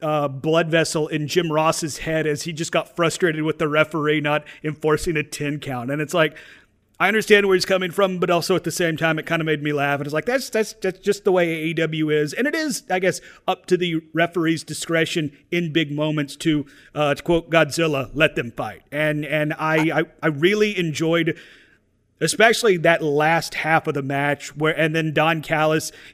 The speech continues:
getting interjected. At first, I was like, "Oh, come on, let's, let's not do this B S finish where it's like, we're, we're gonna get a stoppage and then we're gonna get outside interference." But I,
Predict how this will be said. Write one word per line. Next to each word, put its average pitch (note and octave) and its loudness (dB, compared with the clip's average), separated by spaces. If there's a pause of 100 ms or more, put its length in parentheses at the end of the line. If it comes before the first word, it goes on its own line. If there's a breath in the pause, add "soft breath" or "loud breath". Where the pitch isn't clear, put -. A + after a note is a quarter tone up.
getting D#3+ 2
interjected. D#3 0
At E3+ -2
first, B3+ -4
I B3 4
was A3+ 6
like, G3+ 2
"Oh, F#3+ 6
come F#3 -2
on, D#3 2
let's, E3+ -2
let's F#3+ 0
not F#3 0
do E3 0
this D#3+ -4
B D#3 0
S D#3 2
finish D#3 -4
where D3+ -2
it's C#3+ -6
like, D3+ -2
we're, D#3 -4
we're D3+ -4
gonna D#3 -4
get D#3+ -2
a D#3 0
stoppage D3 -4 (260 loud breath)
and D#3+ -6
then D#3+ -4
we're D#3 -6
gonna E3 -2
get D#3+ -2
outside D#3 -4
interference." D3+ -4
But D#3 -6
I, D3+ -6